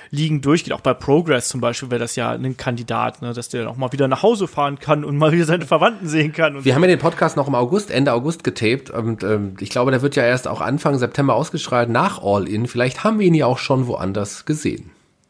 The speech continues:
Speaker 1: Das stimmt, ja. Das stimmt. Schauen wir mal, ne? Äh, der Katsu Kenny fragt noch weiter, äh, Matt Hardy und Jason Jordan sollen ja wohl ihre Karrieren beenden müssen. Mal gucken. Beide wegen, äh, äh, gesundheitlichen Problemen.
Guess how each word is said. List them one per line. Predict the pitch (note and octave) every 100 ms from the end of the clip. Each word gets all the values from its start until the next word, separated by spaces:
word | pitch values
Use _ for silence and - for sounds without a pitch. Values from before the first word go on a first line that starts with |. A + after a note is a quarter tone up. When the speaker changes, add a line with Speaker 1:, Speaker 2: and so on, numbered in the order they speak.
| _ _ _ _ -
Speaker 1:
Das | D#3+
stimmt, | - D3 A#2
ja. | A#2+ - _ _
Das | C3
stimmt. | - C3+ A2+ - - - - - -
Schauen | - B3+
wir | A3+
mal, | C#3 B2+ B2
ne? | D#3 A3 - F3+ G3 G3
Äh, | F3+
der | F#3
Katsu | B3+ B3+
Kenny | A3+ A3+
fragt | G#3 G#3+ A3
noch | F3
weiter, | F#3 F#3 G3 F3+ -
äh, | E3
Matt | E3 G#3 -
Hardy | F3 G3 G3 G3
und | E3+ D#3+
Jason | E3+ - D3+
Jordan | D#3 F3 D3+
sollen | C#3+ F#3+ A3
ja | G3+ D#3+
wohl | E3 G3 F#3
ihre | E3+
Karrieren | E3+ D#3 C#3+ E3 E3
beenden | C#3+ - D#3+ F#3 F#3+
müssen. | F3 E3+ G3 - B3+ C4+ -
Mal | C#3
gucken. | - F3+ C#4 - - - -
Beide | D3 E3 D#3+
wegen, | E3 E3 D#3
äh, | D3+ C#3 C3+
äh, | D#3 C#3 C#3+ C#3+
gesundheitlichen | C#3+ C#3 E3+ F3 D3+ D3
Problemen. | C#3+ C3+ F3 B3